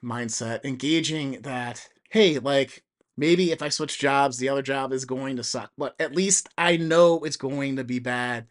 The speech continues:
I don't have to live in regret. I can, I'm not missing out on anything. I, I am fully exploring my life," right? And I think there's a lot of, um, excitement and aliveness that can come from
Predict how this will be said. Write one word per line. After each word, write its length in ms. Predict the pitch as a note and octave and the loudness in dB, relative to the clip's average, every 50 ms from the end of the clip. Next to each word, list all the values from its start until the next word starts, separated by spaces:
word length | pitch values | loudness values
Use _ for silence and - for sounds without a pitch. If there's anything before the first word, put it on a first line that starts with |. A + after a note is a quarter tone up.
| _ _ _ _ - | _ _ _ _ -12
I 80 | C3+ | -4
don't 240 | C#3 C#3 E3 E3 D3+ | -2 0 0 0 -2
have 200 | - D3+ C#3 - | -4 -8 -8 -8
to 100 | - C3+ | -6 -4
live 160 | C3+ C3 B2+ | -2 -2 0
in 120 | B2+ B2+ A#2 | 0 -2 -2
regret. 640 | A#2 B2 A#2 - A2+ B2 C3 B2 A#2+ - - - - _ _ - - _ - - - | -4 -6 -6 -4 -4 -4 -2 -4 -6 -8 -12 -18 -20 _ _ -20 -20 _ -18 -12 -12
I 80 | C3 | -10
can, 300 | C3 C3+ C3+ C3 B2+ A#2+ - | -8 -6 -4 -4 -6 -6 -6
I'm 120 | D3 D#3 | -4 0
not 200 | E3 F3 E3+ - | 0 0 0 2
missing 320 | D#3 E3 D#3+ - D#3 D3 C3+ | 0 0 0 0 -2 -4 -2
out 340 | B2 D3 D3+ D3 C#3+ - - | 0 2 2 2 0 -2 -6
on 240 | C3+ C3 B2 A#2+ | -8 -8 -8 -8
anything. 500 | A2+ A2+ A#2 A2+ A2 - B2 A#2+ A2+ A#2 | -8 -8 -10 -10 -10 -8 -8 -8 -8 -8
I, 420 | A2 A2 A2+ A2 A2 A2 A2 A2 A2 - | -10 -10 -10 -8 -8 -8 -8 -8 -8 -6
I 120 | B2+ C3 | -6 -6
am 300 | B2 A#2+ A#2 A2+ A2+ - - - - _ _ _ _ _ | -4 -6 -6 -8 -8 -12 -16 -20 -20 _ _ _ _ _
fully 220 | - G3+ G#3+ G#3 | 4 6 6 6
exploring 560 | G3 F#3 - - - - C#3 D#3 D#3 E3 E3 E3 | 6 2 -2 -4 -6 -6 -4 -2 0 0 0 0
my 120 | D#3 D3 | -2 -4
life," 400 | B2+ A2 G2+ F2 E2+ D#2+ - - | -6 -6 -8 -10 -10 -12 -14 -12
right? 240 | A2+ B2 C3+ C#3 A#2+ | -8 -8 -8 -8 -8
And 120 | C3+ C3 | -10 -10
I 60 | B2+ | -10
think 260 | B2 - G3 F#3+ E3+ - | -6 -4 -2 -2 0 -2
there's 140 | F3+ E3 | -2 -2
a 60 | E3 D3 | 0 -2
lot 380 | C3+ B2 C#3 C#3+ D3+ D#3+ D3+ | -2 -2 -2 -2 0 0 0
of, 540 | C#3 C#3+ C#3 C#3 C3+ C3 B2+ B2+ B2 B2 - _ _ _ _ _ _ _ _ _ _ _ _ _ _ _ _ _ _ _ - | 0 2 2 2 2 0 0 -4 -6 -12 -20 _ _ _ _ _ _ _ _ _ _ _ _ _ _ _ _ _ _ _ -10
um, 560 | C3+ A#2+ A#2 A2 G#2+ G#2+ G#2+ G#2 F#2 E2+ F2 _ _ _ _ _ _ - | -8 -6 -6 -6 -6 -6 -8 -8 -10 -12 -16 _ _ _ _ _ _ -12
excitement 640 | - - - - E3 F3 F#3 F#3+ F#3+ F#3 F3+ F3 D3 | -8 -6 -6 -2 0 0 0 2 2 2 2 2 0
and 100 | D#3 D#3+ | 0 0
aliveness 580 | D#3+ D#3+ C#3+ C3+ D3+ D#3 D#3 D#3+ F3 F3+ F3+ - | 0 2 2 4 4 4 4 2 0 0 -2 -2
that 160 | - E3 E3+ | -4 -4 -4
can 100 | - F3+ | -4 -4
come 340 | E3+ F3+ E3 E3 E3 E3 E3+ | -4 -2 -2 -2 -2 -2 -4
from 560 | E3+ - D#3 D3 D3 C#3+ C#3 C#3 C#3+ C#3 C#3 | -4 -2 0 0 0 0 0 -2 -4 -6 -8